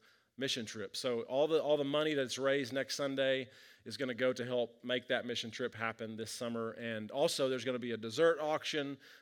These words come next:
Uh, we're gonna, it's, what'll happen, it's, it's been really fun. We've done it in the past, so we want you to be there for that. So just make note of that. Plan to eat lunch with us next Sunday after church.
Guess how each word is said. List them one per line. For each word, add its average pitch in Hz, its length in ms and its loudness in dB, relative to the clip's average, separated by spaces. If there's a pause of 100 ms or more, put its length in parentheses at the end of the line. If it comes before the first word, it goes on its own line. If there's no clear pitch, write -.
(100)
Uh, 117 260 0
we're 120 100 -6
gonna, 123 220 0
it's, 120 180 -10
what'll 120 280 -2
happen, 131 360 0
it's, 113 220 -6
it's 127 160 -8
been 131 220 0
really 135 200 2
fun. 131 360 -2
We've 120 120 -4
done 127 120 0
it 127 40 -4
in 110 60 -8
the 113 60 -10
past, 123 400 0
so 120 120 -2
we 123 100 -2
want 131 180 -4
you 123 80 -4
to 110 60 -4
be 120 160 -4
there 117 180 2
for 107 140 -8
that. 104 300 -6
So 110 280 -2 (240)
just 123 180 -8
make 139 200 2
note 135 180 2
of 120 80 -4
that. 127 300 2 (420)
Plan 139 220 2
to 127 60 -2
eat 131 120 -4
lunch 127 300 -2
with 123 100 0
us 113 160 -4
next 120 300 -4
Sunday 117 340 -2
after 113 320 -6
church. - 460 -6